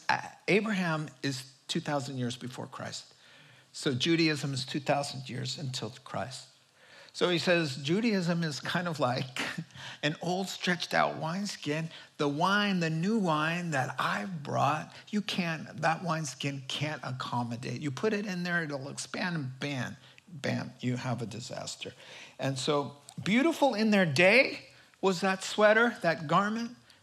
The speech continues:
and that wineskin in their day for their reason. And he says, but something more beautiful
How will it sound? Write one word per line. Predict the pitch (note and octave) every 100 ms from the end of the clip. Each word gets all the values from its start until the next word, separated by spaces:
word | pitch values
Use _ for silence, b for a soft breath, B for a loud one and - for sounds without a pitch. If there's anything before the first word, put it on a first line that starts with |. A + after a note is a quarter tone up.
| b
and | C#3+ D#3+
that | F3+ D#3+
wineskin | F#3+ A3 A#3 - D#3+ D#3
in | A3+ B3+
their | B3+ C#4
day | B3+ D4 F4
for | - A3+ C4
their | C4
reason. | B3+ D4+ D#4+ C#4 D#3+ A#2+ - B B D3+
And | D#3+
he | D3+
says, | - D#3 D3 -
but | C#3+ B2+
something | - D#3+ - D#3 C3+
more | C#3
beautiful | C3 C3 C3 C3 B2+ B2+ B2+